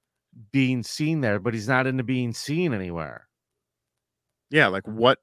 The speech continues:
Speaker 2: is he ha-, what, <laughs> who is he, who is he meeting with? Why is he meeting there?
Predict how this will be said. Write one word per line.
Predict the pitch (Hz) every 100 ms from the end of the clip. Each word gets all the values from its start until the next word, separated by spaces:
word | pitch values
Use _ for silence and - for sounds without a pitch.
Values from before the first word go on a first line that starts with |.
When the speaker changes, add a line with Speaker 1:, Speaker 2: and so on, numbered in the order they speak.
| _
Speaker 2:
is | 123 113
he | 110
ha-, | 113 110
what, | - 120 -
<laughs> | 82 - - - - _ _ _ _ _ _ 113 117
who | 180 233
is |
he, | 202 156 -
who | 135 208
is |
he | 214 147
meeting | 135 139 123
with? | 135 120
Why | 110 143
is | 175
he | 151
meeting | 120 110 104 95
there? | 90 92